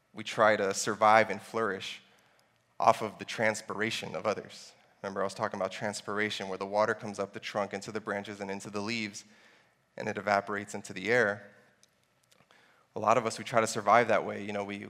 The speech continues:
we go to, we, you know, we listen to, we listen to ser-, we listen to sermons. We go to, we go to church and, and listen to the messages. We listen to podcasts. We listen to worship music. But we don't actually get into the Word ourselves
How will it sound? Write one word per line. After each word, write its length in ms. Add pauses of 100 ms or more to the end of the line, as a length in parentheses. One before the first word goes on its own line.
we 80
go 140
to, 100 (180)
we, 100
you 40
know, 80
we 100
listen 260
to, 180 (140)
we 60
listen 260
to 60
ser-, 280
we 60
listen 260
to 80
sermons. 580
We 60
go 100
to, 80
we 100
go 100
to 60
church 460
and, 160 (440)
and 100
listen 220
to 100
the 100
messages. 540
We 60
listen 240
to 40
podcasts. 1000 (440)
We 80
listen 260
to 140
worship 400
music. 480 (880)
But 80
we 180
don't 260
actually 580
get 280
into 220
the 80
Word 240
ourselves 800